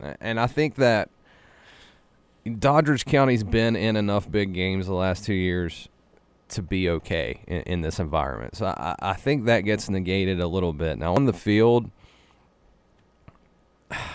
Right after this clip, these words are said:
I don't know how, y-, you know, we've continued to count Central out, count Central out. Well, people have. I, <sighs>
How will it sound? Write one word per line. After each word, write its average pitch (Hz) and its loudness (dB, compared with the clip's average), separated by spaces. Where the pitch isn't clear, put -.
I 104 0
don't 113 4
know 123 8
how, 113 6
y-, 90 -8
you 57 -6
know, 95 0
we've 110 0
continued 110 0
to 90 -4
count 110 2
Central 110 2
out, 104 4
count 104 0
Central 98 2
out. 85 4
Well, 85 0
people 87 0
have. 82 2
I, - -12
<sighs> 107 -2